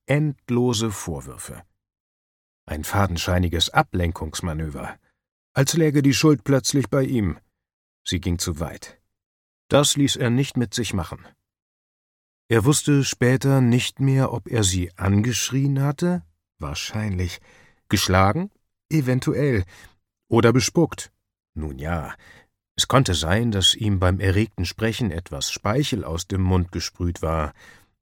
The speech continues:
Jedenfalls hatte er ein paar Sachen zusammengerafft, seine Kreditkarten und seinen Pass an sich genommen und war weggegangen, am Haus vorbei, den Bürgersteig entlang,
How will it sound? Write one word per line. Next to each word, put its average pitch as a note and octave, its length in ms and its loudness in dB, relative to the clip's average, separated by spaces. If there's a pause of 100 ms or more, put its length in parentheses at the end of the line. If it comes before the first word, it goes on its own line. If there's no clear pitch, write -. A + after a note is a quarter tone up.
(140)
Jedenfalls E3 580 2
hatte C#3 240 0
er B2 280 -2
ein A#2+ 180 -4
paar A2+ 160 -2
Sachen E2+ 340 -2
zusammengerafft, F#2+ 1040 -4 (260)
seine D#2 280 -6
Kreditkarten A#2+ 840 -2
und F#2 140 -2
seinen E2 280 -4
Pass - 300 -4
an B2 220 -2
sich A2+ 200 -6
genommen A#2+ 440 0
und G#2+ 180 -6
war A2 160 -4
weggegangen, F#2 640 -4 (640)
am A2 160 0
Haus C3+ 320 4
vorbei, B2 540 -2
den A2 200 -4
Bürgersteig G#2+ 680 2
entlang, G#2 460 -4